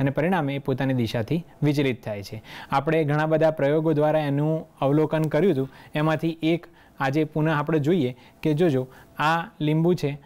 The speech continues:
આનું સામાન્ય કદ આપ સૌને દેખાતું હશે અત્યારે, પણ આપણે જ્યારે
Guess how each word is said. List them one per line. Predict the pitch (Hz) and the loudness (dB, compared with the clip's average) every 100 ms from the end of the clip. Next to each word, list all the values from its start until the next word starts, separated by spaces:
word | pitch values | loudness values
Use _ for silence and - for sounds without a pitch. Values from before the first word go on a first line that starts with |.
| - | -6
આનું | 151 160 | -2 -2
સામાન્ય | 156 151 156 175 170 | -2 -2 0 -2 -2
કદ | 170 170 165 | -2 0 2
આપ | 160 160 | 2 0
સૌને | - 156 160 | -2 -2 0
દેખાતું | 156 151 165 151 147 | -2 0 -2 0 -2
હશે | 131 | -2
અત્યારે, | 131 - 127 135 - - - - | -4 -4 -8 -8 -14 -20 -12 -2
પણ | 180 139 - - | -2 -2 -10 -8
આપણે | 147 139 165 160 | -6 -2 -2 0
જ્યારે | 156 160 147 | 2 2 -2